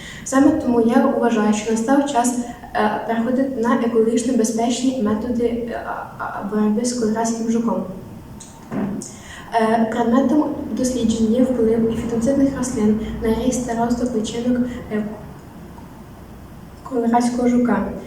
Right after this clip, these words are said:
Об'єктом досліджень є, е, личинки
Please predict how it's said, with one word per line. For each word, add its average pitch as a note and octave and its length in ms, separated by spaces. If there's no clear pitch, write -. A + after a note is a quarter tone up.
Об'єктом A3+ 720
досліджень B3 480
є, B3 520
е, B3+ 220
личинки B3+ 580